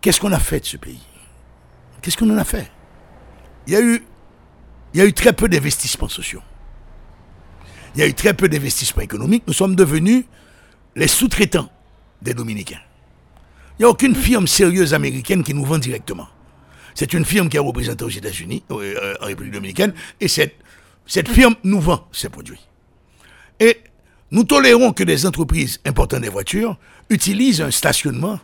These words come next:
une zone, euh, franche en République dominicaine pour faire entrer leurs voitures. Ils ne vont pas passer par port d'Haïti encore, ce qui est un manque à gagner. Moi, je me tape taxe pour ça.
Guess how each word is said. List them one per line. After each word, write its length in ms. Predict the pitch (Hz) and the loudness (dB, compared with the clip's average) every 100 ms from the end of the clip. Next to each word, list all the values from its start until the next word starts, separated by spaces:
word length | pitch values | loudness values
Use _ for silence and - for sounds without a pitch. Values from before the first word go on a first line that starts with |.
| _ _ - | _ _ -4
une 160 | 147 | -2
zone, 300 | 131 175 143 | 4 2 2
euh, 480 | 117 113 104 98 95 | -4 -6 -8 -8 -10
franche 560 | - - 247 - - - _ _ _ _ - - | -4 0 0 -2 -8 -14 _ _ _ _ -20 -6
en 20 | |
République 280 | 165 143 156 | -4 -2 -4
dominicaine 480 | 147 131 127 208 202 - - | -6 -6 -4 -2 -2 -6 -4
pour 140 | - | -2
faire 160 | - 160 | 2 2
entrer 180 | 131 151 | 2 0
leurs 140 | 123 | 0
voitures. 280 | 120 117 - - - | -2 -4 -6 -6 -4
Ils 60 | |
ne 40 | 160 | -2
vont 120 | 139 | 0
pas 0 | |
passer 240 | 123 - | -2 -4
par 160 | 117 - | -4 -6
port 320 | - 185 135 | 2 2 2
d'Haïti 340 | 101 90 - 82 | -2 -8 -10 -12
encore, 200 | - - - | -16 -20 -12
ce 100 | - | -8
qui 80 | 143 | -6
est 100 | - | -8
un 60 | |
manque 220 | - 113 82 | -10 -12 -12
à 40 | |
gagner. 280 | - 87 - - _ _ - | -12 -12 -16 -20 _ _ 2
Moi, 80 | 240 | 2
je 20 | |
me 40 | |
tape 180 | 190 - | 2 -2
taxe 180 | 175 - | -4 -2
pour 240 | - - | -2 -4
ça. 120 | - | -14